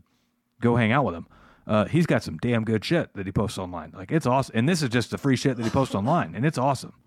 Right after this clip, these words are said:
Like, I can only imagine how good his paid stuff is. So, um, you know,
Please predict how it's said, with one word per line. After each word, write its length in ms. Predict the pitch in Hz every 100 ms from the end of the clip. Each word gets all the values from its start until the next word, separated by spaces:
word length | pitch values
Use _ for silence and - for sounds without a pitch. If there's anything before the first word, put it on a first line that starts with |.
| _
Like, 140 | - 107
I 80 |
can 120 | 147 135
only 160 | 131
imagine 340 | 110 160 127 101
how 160 | 104
good 200 | 95 113
his 120 | 95
paid 220 | - 151 170
stuff 280 | - 87
is. 200 | 76 - - - - -
So, 380 | - 135 113 101 - - _ _
um, 500 | 127 123 117 107 98 - _ _ _ _ _ - -
you 100 | 143
know, 220 | 127